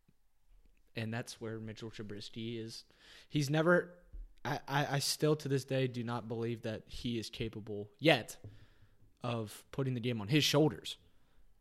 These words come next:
He has two s-, stallions in the backfield, Cohen and Howard. He doesn't have to have that game on his shoulders. He hasn't had to do that all year.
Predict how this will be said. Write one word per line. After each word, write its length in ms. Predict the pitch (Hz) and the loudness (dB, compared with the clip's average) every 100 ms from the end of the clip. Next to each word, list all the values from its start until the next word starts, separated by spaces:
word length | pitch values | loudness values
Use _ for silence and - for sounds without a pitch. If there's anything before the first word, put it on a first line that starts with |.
| _ | _
He 180 | - 175 | 0 2
has 180 | 165 131 | 4 2
two 200 | - 165 | 0 0
s-, 320 | 131 - - | 2 2 0
stallions 640 | - - 139 135 131 117 110 | -2 0 4 4 2 0 -4
in 140 | 123 | -4
the 60 | 104 | -2
backfield, 480 | 110 110 - - - _ | -2 -2 -6 -14 -16 _
Cohen 480 | - 117 120 127 127 | -6 -2 0 0 -2
and 160 | - 113 | -4 -6
Howard. 460 | 107 117 104 67 - - _ - _ _ _ _ _ _ _ - | -2 -2 -2 -8 -14 -20 _ -20 _ _ _ _ _ _ _ -14
He 140 | - 139 | -2 2
doesn't 220 | 151 139 | 4 2
have 360 | - 151 151 | 2 0 0
to 120 | - 123 | -4 -4
have 220 | 127 110 | -2 -4
that 200 | 113 104 | -6 -4
game 240 | 120 113 | -6 -6
on 80 | 110 | -8
his 80 | 104 | -8
shoulders. 300 | 113 104 117 | -8 -8 -6
He 160 | 131 | -4
hasn't 360 | 131 139 147 135 | -2 0 0 -2
had 400 | - 131 139 135 | -2 -2 -2 -2
to 80 | - | -6
do 160 | 127 127 | -2 -2
that 160 | 123 | -2
all 160 | 117 120 | -4 -4
year. 300 | 120 117 | -2 -4